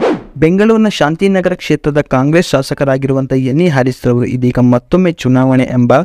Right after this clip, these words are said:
ಪರೀಕ್ಷೆಯನ್ನು ಎದುರಿಸಿ ಇದೀಗ ಮತ್ತೆ ಎಂ ಎಲ್ ಎ ಆಗಿದ್ದಾರೆ. ಇವರು ಬಿ ಜೆ ಪಿಯ ಕೆ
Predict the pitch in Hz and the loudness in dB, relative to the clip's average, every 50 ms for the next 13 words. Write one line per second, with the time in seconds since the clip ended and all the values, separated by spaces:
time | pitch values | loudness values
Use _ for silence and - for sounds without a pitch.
0 | - _ _ _ _ _ _ - 151 175 190 - - - 185 165 160 160 156 151 | -2 _ _ _ _ _ _ -2 0 0 0 -2 0 0 0 2 2 2 2 0
1 | 143 - 127 131 135 139 139 131 - - - 127 131 135 131 131 135 135 143 156 | 0 -2 -4 -2 -2 -2 -4 -2 -4 -4 -4 -2 -2 -2 0 0 2 2 2 0
2 | - - 220 196 143 127 120 120 117 120 151 - - 131 123 120 - 107 113 - | 0 0 0 2 2 2 0 0 0 -2 -4 -4 -2 -4 -6 -4 -6 -8 -6 -4
3 | 107 107 104 - - - - - - - - _ _ _ _ - - 226 233 254 | -4 -4 -6 -8 -12 -18 -20 -20 -20 -20 -20 _ _ _ _ -10 -4 0 2 2
4 | 254 247 170 156 165 175 165 196 190 - - 180 180 175 _ - 202 214 | 2 0 -2 -4 -4 -2 0 -2 -2 -2 -2 -4 -4 -4 _ -4 -4 -2